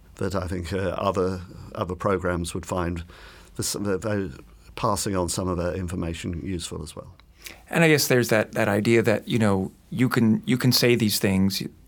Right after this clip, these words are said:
Speaker 2: in the abstract. You can create those, uh, you know, uh, those expectations for students in the abstract.
Speaker 1: Mm.
Speaker 2: But if you're actually saying, "Here's what students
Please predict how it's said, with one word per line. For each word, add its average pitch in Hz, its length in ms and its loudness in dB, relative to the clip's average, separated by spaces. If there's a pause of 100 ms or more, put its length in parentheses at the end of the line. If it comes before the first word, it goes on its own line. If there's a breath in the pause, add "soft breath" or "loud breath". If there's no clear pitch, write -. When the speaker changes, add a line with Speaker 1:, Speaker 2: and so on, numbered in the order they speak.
Speaker 2:
in 110 140 2
the 95 80 2
abstract. 107 640 0
You 107 80 0
can 92 240 0
create 101 380 -2 (680 loud breath)
those, 104 340 0
uh, - 60 0
you 101 160 2
know, 90 180 0
uh, 107 260 0
those 95 220 0
expectations 104 840 2
for - 180 -8
students 101 380 0 (100)
in 98 120 0
the 95 100 -2
abstract. 110 600 0
Speaker 1:
Mm. - 20 -12
Speaker 2:
But 104 140 0 (440 loud breath)
if 90 160 0
you're 117 120 6
actually 113 260 2
saying, 101 540 2 (280 loud breath)
"Here's 160 240 6
what 131 100 4
students 123 380 4